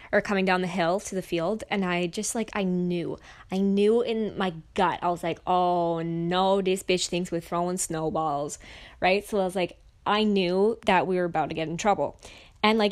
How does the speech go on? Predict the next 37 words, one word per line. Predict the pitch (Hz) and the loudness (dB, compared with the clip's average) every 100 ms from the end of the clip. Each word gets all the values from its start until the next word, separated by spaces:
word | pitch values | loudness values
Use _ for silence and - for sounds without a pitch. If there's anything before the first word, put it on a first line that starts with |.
| - | 2
as | 190 220 | 2 2
a | |
<laughs> | |
kid, | - - - 330 - 403 - - - - - | 0 -2 4 6 8 6 4 -14 -14 -10 4
and | 226 | 6
I | 220 | 6
mean, | 208 | 4
honestly, | 214 254 240 180 | 6 6 4 0
still, | - - 175 160 - - - | 2 4 4 2 -4 -6 2
I | 208 | 4
was | 233 - | 2 4
absolutely | 190 190 - 254 285 349 370 - - - | 4 4 2 -2 0 -2 -2 -6 -20 -14
terrified | - - - 226 226 226 196 175 131 110 90 - - | -12 -10 -2 2 4 4 2 0 -2 -2 -4 -4 -4
of | 196 | 0
getting | 190 165 151 | 0 0 -4
in | |
trouble. | 143 165 - 82 - - | -4 -4 -4 -8 -6 0
Like, | 190 - | 0 0
so, | - - - 196 208 233 269 - - - - - | -2 -2 4 6 8 6 0 -10 -20 -20 -20 -18
so | - - - - 190 196 | -8 -2 0 4 4 4
scared | - - 165 165 196 | 0 0 0 0 0
that, | 196 | 2
like, | 180 165 - | 2 2 0
I | 185 | 0
just | 185 - | 0 0
wouldn't | 185 180 180 - | 0 0 -2 -4
even | 185 170 170 170 160 - - - - | -4 -2 -2 -4 -6 -10 -20 -20 -6
put | 196 175 | -2 -2
myself | 180 175 165 | -2 -2 -2
in | 170 | -4
a | |
situation | - 175 170 165 165 - 202 196 - - - - - | -2 -2 -2 -2 -2 -4 -2 -4 -8 -20 -20 -20 -10
to | - 185 165 170 - - - | 0 2 2 0 -6 -12 -6
get | 208 180 | 0 2
in | 226 | 2
trouble, | 269 254 330 392 | 2 2 0 -2
'cause | 277 220 - - | -2 -2 -4 -12